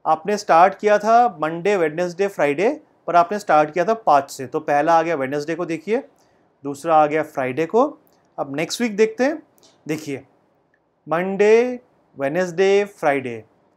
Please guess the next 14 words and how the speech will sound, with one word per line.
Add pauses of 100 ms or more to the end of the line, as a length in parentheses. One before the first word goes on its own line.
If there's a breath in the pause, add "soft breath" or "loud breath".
(280)
तो
इस
तरह, (640)
तो
ये
तीन
इवेंट
हो
गया, (760)
पहले
दो
था
तो
पाँच,